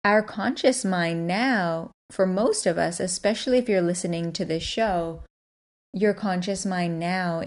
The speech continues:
is, as an adult, is interested in optimal living. And because of that, we're going to need to somehow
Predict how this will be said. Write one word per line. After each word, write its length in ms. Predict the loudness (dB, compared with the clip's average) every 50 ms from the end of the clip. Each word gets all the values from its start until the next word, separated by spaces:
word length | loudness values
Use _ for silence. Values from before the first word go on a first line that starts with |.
| -6
is, 400 | -2 0 0 0 2 0 -2 -2 -2 -2
as 160 | -2 -2 -2
an 80 | -2
adult, 580 | -2 -2 -2 0 0 0 0 0 -4 -6 -10 -14 -10 -6
is 220 | -6 -6 -6 -6 -4
interested 600 | -2 -2 -2 -2 -4 -4 -4 0 2 2 2 2
in 220 | 0 -2 -4 -6 -10 _ _ _ -8
optimal 680 | -6 -4 -4 -4 -6 -8 -6 -6 -4 -4 -4 -4 -6 -6
living. 520 | -6 -6 -6 -6 -6 -8 -8 -8 -8 -10 -14 _ _ _ _ _ _ _ _ _ -6
And 520 | -2 0 0 2 2 2 0 0 -2 -6 -10 -6 -2
because 440 | -2 -2 -2 -2 -4 -4 0 0
of 140 | 0 0 2
that, 320 | 2 0 0 0 -2 -2 -2
we're 140 | -2 -2 -2
going 260 | 0 0 0 2 2 2
to 80 | 4
need 300 | 4 2 2 2 0 -2 -4
to 100 | -4 -2
somehow 580 | -2 -2 -2 -2 -2 -2 -4 -2 -2 -4 -4